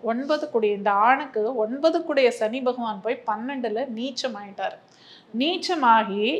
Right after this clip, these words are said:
ரெண்டு பேருக்கும் ஒரே தசாபுக்தி வேற வந்துடுச்சு. ஏன்னா ரெண்டு பேருமே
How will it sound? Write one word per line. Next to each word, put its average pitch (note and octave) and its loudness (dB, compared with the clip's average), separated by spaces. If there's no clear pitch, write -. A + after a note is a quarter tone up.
ரெண்டு E4+ 6
பேருக்கும் F4 4
ஒரே A3+ 4
தசாபுக்தி B3 2
வேற G3+ 0
வந்துடுச்சு. A3 0
ஏன்னா C4 8
ரெண்டு C#4 8
பேருமே D#4+ 8